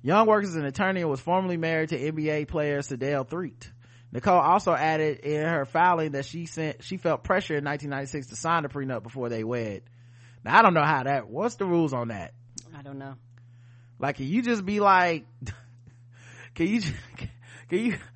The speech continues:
Speaker 1: "I felt pressure, so the prenup don't count"? Like, can't anyone, if you can get out of prenup that easy, anyone can bring that one up.
Speaker 2: Yeah, ain't that the truth?
Speaker 1: You know, "Hey, we got divorced twenty years later." Well, I actually, now that I think about it, I remember feeling a,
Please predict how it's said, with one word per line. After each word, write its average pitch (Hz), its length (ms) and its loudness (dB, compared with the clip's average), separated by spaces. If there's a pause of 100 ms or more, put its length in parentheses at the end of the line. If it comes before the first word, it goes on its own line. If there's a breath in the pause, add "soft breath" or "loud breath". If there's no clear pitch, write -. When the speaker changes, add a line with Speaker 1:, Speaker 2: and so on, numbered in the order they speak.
(240 loud breath)
Speaker 1:
"I 190 180 10
felt 190 320 4
pressure, 208 580 2 (100)
so 165 260 0
the 151 80 -2
prenup 190 420 0
don't 170 220 0
count"? 214 420 0
Like, 156 340 0 (720 soft breath)
can't 220 260 4
anyone, 226 440 2
if 170 180 -2
you 254 100 2
can 311 100 2
get 233 120 8
out 190 140 10
of 165 120 2
prenup 185 360 0
that 175 200 4
easy, 175 460 0
anyone 208 280 2
can 131 120 -6
bring 139 220 -2
that 190 160 0
one 120 120 -4
up. 127 260 -6 (140)
Speaker 2:
Yeah, 131 140 -20 (200)
ain't 180 140 -16
that 175 140 -16
the - 60 -20
truth? 143 300 -16
Speaker 1:
You 170 120 -2
know, 185 240 4
"Hey, 185 240 6
we 208 100 4
got 190 220 6
divorced 175 340 2
twenty 175 240 -2
years 165 260 0
later." 143 300 0
Well, 151 180 -4
I 403 260 6
actually, 208 600 4
now 247 220 2
that 240 40 4
I 220 120 8
think 262 240 -2
about 135 320 0
it, 131 120 -10 (1000)
I 262 120 2
remember 254 240 0
feeling 185 360 0
a, 147 220 -2